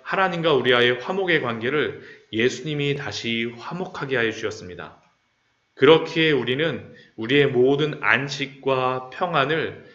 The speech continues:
바리새인들과 같이 우리의 방법으로 이 세상에서 우리가 가진 생각으로, 철학에서 찾으면 안 되고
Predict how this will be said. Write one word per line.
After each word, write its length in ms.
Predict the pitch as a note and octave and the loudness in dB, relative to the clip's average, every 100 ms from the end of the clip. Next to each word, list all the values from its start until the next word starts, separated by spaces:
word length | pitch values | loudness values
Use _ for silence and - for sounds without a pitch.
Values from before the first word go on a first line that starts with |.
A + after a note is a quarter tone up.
| _ - | _ -8
바리새인들과 840 | - A#2+ E3 E3 E3 D#3+ D3+ C3+ | -2 2 2 0 -2 0 0 0
같이 360 | B2 B2 - C3 | 0 -2 -2 -6
우리의 500 | A2 A2+ B2+ B2 B2 | -6 0 6 6 4
방법으로 840 | - A#2+ C3+ C#3 A#2 A#2 G#2+ - - - | -4 -6 -2 0 0 0 0 -2 -10 -16
이 360 | A2+ A#2+ C3+ C#3 | -8 -2 0 -2
세상에서 840 | C#3 E3+ D#3+ C3+ A#2+ A#2 G2+ F2 - - | 0 -2 0 -2 -2 -2 -2 -4 -14 -18
우리가 300 | - A#2+ D3+ C#3+ | -6 0 4 4
가진 260 | C3 C#3 | 4 2
생각으로, 840 | C#3 - F3+ E3+ D3 B2 G#2+ G#2 G2 | -2 -8 -2 2 4 2 0 0 -4
철학에서 600 | - - F#3+ E3 D3 D3 | -8 -2 2 2 0 -2
찾으면 400 | - F3 F3+ D3+ | -6 -6 -2 0
안 140 | A#2+ | 0
되고 340 | A#2+ D#3 E3+ | -2 -4 -8